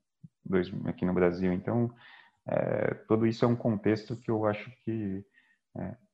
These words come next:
os ativos sem muita liquidez ainda vão continuar descontados por algum tempo, tá? Mas não é por isso que a gente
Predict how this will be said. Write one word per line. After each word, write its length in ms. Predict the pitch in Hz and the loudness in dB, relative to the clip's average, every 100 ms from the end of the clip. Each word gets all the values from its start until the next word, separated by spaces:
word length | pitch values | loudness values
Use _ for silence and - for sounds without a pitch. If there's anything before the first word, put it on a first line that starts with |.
| _ - 95 | _ -10 -2
os 120 | 95 | 0
ativos 440 | 95 107 101 - | 2 0 -2 -2
sem 140 | 104 104 | -2 0
muita 320 | 98 101 98 | 0 0 2
liquidez 560 | 98 98 87 90 101 | 0 -2 0 0 2
ainda 440 | 104 101 104 95 92 _ _ _ _ | 0 0 0 -2 -6 _ _ _ _
vão 200 | 85 95 | 0 2
continuar 500 | 98 101 95 98 92 101 | 4 2 2 0 0 0
descontados 680 | - - 95 90 95 98 | -6 -4 -4 2 4 4
por 180 | - 95 | 2 2
algum 260 | 98 98 110 | 2 2 0
tempo, 440 | - 87 80 - - | 0 0 -2 -6 -4
tá? 120 | 90 | -2
Mas 220 | 95 107 | 0 -2
não 100 | 107 | -4
é 40 | 107 | -4
por 200 | 110 95 | 0 0
isso 200 | 95 - | 0 -4
que 80 | |
a 20 | 101 | -4
gente 540 | 98 98 - 101 92 | -4 -6 -6 -6 -6